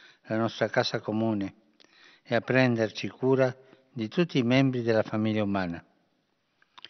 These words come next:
In questo momento di incertezza chiedo a Dio di sostenervi nella speranza,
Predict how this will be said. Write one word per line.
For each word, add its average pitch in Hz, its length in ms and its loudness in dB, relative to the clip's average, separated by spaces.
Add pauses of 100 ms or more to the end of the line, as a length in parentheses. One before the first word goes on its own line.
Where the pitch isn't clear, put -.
(480)
In 117 140 2
questo 117 240 0
momento 113 520 2
di 107 140 -2
incertezza 107 800 -2 (500)
chiedo 143 300 0
a 127 40 2
Dio 139 440 2
di 120 180 -6
sostenervi 104 960 -2 (600)
nella 110 320 0
speranza, 135 840 -2